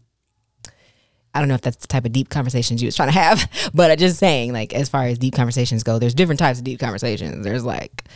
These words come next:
"Oh, we're having a deep conversation just about, you know, things that aren't heavy." And then there's, like, the heavy conversations. It's like, "Why are you depressed?" kind of conversations. You know what I mean? Those are hard. So, yeah, I don't know.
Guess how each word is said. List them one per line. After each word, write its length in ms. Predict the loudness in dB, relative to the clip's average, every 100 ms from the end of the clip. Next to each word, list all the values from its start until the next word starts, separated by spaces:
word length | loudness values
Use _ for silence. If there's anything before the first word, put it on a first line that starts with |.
| -20 -20 -20 -4
"Oh, 260 | 4 6 6
we're 100 | 4
having 160 | 2 0
a 20 |
deep 120 | 0
conversation 480 | 0 0 0 -2 -2
just 140 | -4 -2
about, 260 | -2 -2 -6 _
you 140 | -12 -8
know, 420 | -6 -8 -10 -14 _ _ _ _ _ _ _ _
things 200 | -4 0
that 100 | 0
aren't 240 | 0 -2 -4
heavy." 540 | -4 -2 0 -2 -4 -8 _ -4
And 120 | 0
then 80 | 2
there's, 140 | 2
like, 140 | 0 0
the 140 | 0
heavy 480 | 2 2 2 0 -2
conversations. 760 | 0 -2 -2 -4 -4 -6 -8 -8
It's 160 | -6
like, 420 | -8 -8 -12 -18 -20 _ _ _ _ _
"Why 220 | -2 0 0
are 40 |
you 140 | -2 -6
depressed?" 640 | -4 -2 -2 -6 -8 -8 -2
kind 160 | -2
of 60 | -2
conversations. 760 | -4 -4 -6 -4 -6 -8 -4
You 80 | 0
know 80 | 2
what 80 | 2
I 40 |
mean? 260 | 2 0 2
Those 260 | 4 4
are 120 | 0
hard. 300 | -4 -6 -10 -8
So, 380 | -4 -2 -2 -6 -10 _ _ _ -20 -20 -20 -20 _ _ _ -20
yeah, 480 | -14 -10 -8 -8 -6
I 60 | 0
don't 100 | 2
know. 300 | 2 0 -2